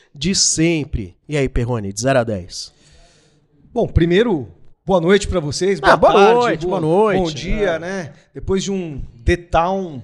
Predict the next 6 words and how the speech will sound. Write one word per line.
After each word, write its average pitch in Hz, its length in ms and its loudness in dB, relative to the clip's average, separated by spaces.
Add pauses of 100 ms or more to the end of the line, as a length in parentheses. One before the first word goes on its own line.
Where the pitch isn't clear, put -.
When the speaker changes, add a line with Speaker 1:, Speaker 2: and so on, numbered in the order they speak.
(100)
Speaker 2:
maravilhoso 156 880 -6
no 139 140 -16
sábado, 147 720 -10 (220)
ouvindo 151 380 -10
Foo - 260 -10
Fighters, 165 1120 -6